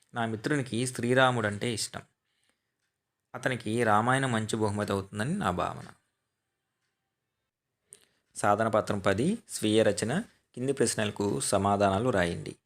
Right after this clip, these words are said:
భగత్ సింగ్ ఏ కోరిక కోరాడు? భగత్ సింగ్ తనకిష్టమైన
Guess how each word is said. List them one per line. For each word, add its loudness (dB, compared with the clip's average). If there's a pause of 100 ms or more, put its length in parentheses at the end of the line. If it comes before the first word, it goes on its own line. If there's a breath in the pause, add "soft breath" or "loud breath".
(320)
భగత్ 4
సింగ్ 0
ఏ 6
కోరిక 0
కోరాడు? -2 (420)
భగత్ 0
సింగ్ 0 (360 soft breath)
తనకిష్టమైన 0